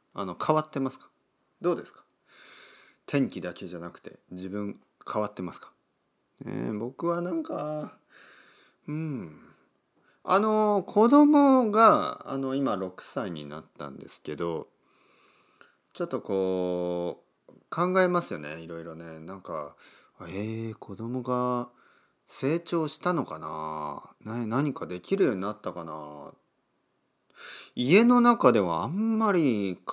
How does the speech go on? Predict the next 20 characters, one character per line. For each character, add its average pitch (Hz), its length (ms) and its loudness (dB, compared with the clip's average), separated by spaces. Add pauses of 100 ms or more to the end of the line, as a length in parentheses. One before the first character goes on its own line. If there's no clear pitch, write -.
変 139 100 -10
わ 202 140 2
ら 320 120 0
な 233 180 4
い。 180 160 2
な 160 100 0
ん 147 40 0
か、 92 200 -2 (300)
僕 120 320 0
の 226 100 4
中 226 240 2
で 135 80 6
は 101 140 6
ま 113 180 4
だ 95 540 4 (400)
三 185 360 -6
歳 202 280 -2
ぐ 202 100 0
ら 190 80 0
い - 20 -2